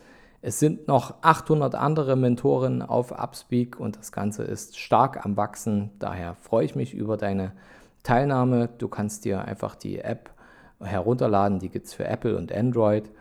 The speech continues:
und suchst dann einfach nach Fabian Schuster. Dann findest du mich als Mentor und kannst meiner Community beitreten und alle meine Beiträge hören. Also, nun wünsche ich dir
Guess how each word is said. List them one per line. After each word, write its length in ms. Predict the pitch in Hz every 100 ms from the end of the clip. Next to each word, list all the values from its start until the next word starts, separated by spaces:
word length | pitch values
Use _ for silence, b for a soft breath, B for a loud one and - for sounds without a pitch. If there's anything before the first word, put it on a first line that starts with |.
| B B B
und 240 | - 92
suchst 260 | - 98 -
dann 100 | 95
einfach 380 | 90 92 - 87
nach 240 | 92 85 -
Fabian 480 | - 87 80 76
Schuster. 520 | - 156 160 127 107 113
Dann 160 | 95 87
findest 320 | 113 104 -
du 40 |
mich 200 | 98 -
als 240 | 90 92 -
Mentor 480 | 98 117 113 104
und 120 | 90 90
kannst 320 | 90 90 -
meiner 260 | 90 87
Community 520 | - 92 92 95 92 95
beitreten 640 | 92 90 - 92 - 95 B B B B -
und 220 | 156 -
alle 180 | 101 98
meine 320 | 87 92 143
Beiträge 640 | - 69 - - 80 76
hören. 220 | 82 76 - _ _ _ b b b b -
Also, 320 | 127 107 85 - - _ _ _ _
nun 240 | 135 190 156
wünsche 220 | 147 131
ich 120 | 120
dir 320 | 120 95 82